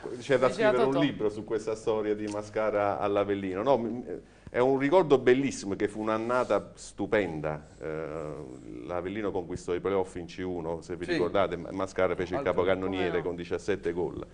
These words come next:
Speaker 1: Eh, però un'altra volta la raccontiamo bene questa
Speaker 3: Ah,
Speaker 1: storia.
Speaker 3: una cosa veloce, dai.
Speaker 1: <laughs> È lunga,
Speaker 3: Una sintesi.
Speaker 1: è lu-, è lunghissima, è lunghissima.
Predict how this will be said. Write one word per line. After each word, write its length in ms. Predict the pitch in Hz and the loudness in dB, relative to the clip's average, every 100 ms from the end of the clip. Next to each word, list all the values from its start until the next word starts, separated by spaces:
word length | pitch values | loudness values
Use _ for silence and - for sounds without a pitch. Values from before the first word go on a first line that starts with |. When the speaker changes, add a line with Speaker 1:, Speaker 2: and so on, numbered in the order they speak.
| - - - - - | -20 -20 -20 -18 -8
Speaker 1:
Eh, 280 | 64 50 50 - - - - | -6 -6 -10 -18 -20 -20 0
però 400 | 120 104 101 92 82 98 98 - - - | 4 6 4 2 -10 -14 -20 -20 -20 -18
un'altra 460 | 98 113 135 131 120 | -10 2 2 4 8
volta 240 | 113 113 | 8 8
la 120 | 101 98 | 6 6
raccontiamo 480 | 95 98 95 92 | 4 2 2 0
bene 240 | 85 87 76 | -2 -2 -2
questa 240 | 78 107 | -4 -4
Speaker 3:
Ah, 20 | |
Speaker 1:
storia. 180 | 107 123 | -2 0
Speaker 3:
una 80 | 135 | 0
cosa 360 | 107 110 107 107 | 0 0 2 2
veloce, 420 | 107 123 107 104 | 0 -2 -4 -4
dai. 160 | 117 110 | -2 6
Speaker 1:
<laughs> 180 | 165 156 | 6 8
È 140 | 156 | 6
lunga, 320 | 143 190 135 | 8 4 4
Speaker 3:
Una 100 | 139 | 4
sintesi. 300 | 190 170 113 131 | 4 4 6 6
Speaker 1:
è 100 | 147 | 8
lu-, 180 | 160 | 6
è 140 | 151 135 | 8 6
lunghissima, 720 | 143 151 147 117 - 80 80 | 6 4 4 0 -4 -6 -2
è 40 | 90 | -2
lunghissima. 400 | 113 104 80 | -2 -4 -6